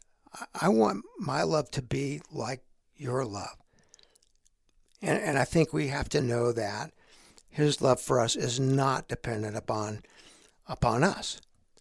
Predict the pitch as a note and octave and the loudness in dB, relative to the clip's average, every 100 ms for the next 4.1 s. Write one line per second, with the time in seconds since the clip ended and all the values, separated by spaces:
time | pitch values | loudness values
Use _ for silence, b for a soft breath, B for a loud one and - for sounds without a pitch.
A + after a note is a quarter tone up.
0 | _ _ - C#3 B2 C3 C3 A#2+ A2+ A#2 | _ _ -6 -2 0 2 2 2 0 0
1 | A#2 A#2 - - B2+ D3+ D#3 E3 D#3+ C#3+ | 0 -2 -2 -4 -2 2 4 4 6 6
2 | A2+ - A2 G#2 G#2 b b b b b | 4 -4 -6 -8 -12 b b b b b
3 | D3 C#3 C3 C#3+ C#3+ C3+ F#3 - - - | -2 0 6 8 8 4 2 0 -2 -8